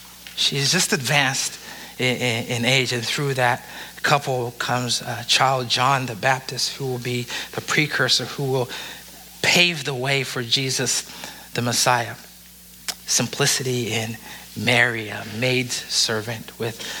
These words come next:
no historical significance, and Joseph, a, a peasant who really does not have any historical significance either, and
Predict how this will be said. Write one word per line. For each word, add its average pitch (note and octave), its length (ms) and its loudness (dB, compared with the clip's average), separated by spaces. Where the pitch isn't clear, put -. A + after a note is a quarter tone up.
no B2+ 160 4
historical B2 760 2
significance, - 920 -2
and A2 260 -4
Joseph, C#3 480 2
a, G#2+ 240 -6
a A#2 140 -8
peasant B2 560 0
who A#2 180 -4
really C3+ 240 2
does B2 160 4
not C#3 180 4
have C3 300 4
any C3 200 -2
historical C3 540 0
significance B2+ 720 -2
either, B2+ 320 -2
and A#2+ 160 -2